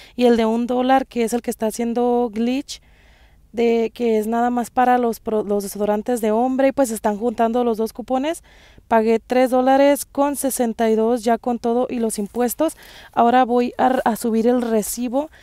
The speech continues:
a las aplicaciones para mostrarles los reembolsos. Déjenme abrir primero la aplicación de Shopmium. Dejen, también les muestro que ya me dieron el reembolso para los rastrillos.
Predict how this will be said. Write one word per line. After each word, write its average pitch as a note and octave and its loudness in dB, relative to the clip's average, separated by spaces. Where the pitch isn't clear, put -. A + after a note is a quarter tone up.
a A#3 2
las A3 0
aplicaciones A3+ -4
para A3+ -2
mostrarles B3+ -2
los B3+ 2
reembolsos. A#3+ 2
Déjenme B3 -2
abrir A#3 0
primero A#3+ 2
la B3+ 4
aplicación A3+ -2
de A#3+ 0
Shopmium. C4+ -2
Dejen, C#4+ 2
también A#3+ 0
les C4 2
muestro C#4 0
que B3 -2
ya A#3 4
me B3 2
dieron B3+ 4
el B3 4
reembolso A3 0
para B3 2
los G#3+ 2
rastrillos. B3 0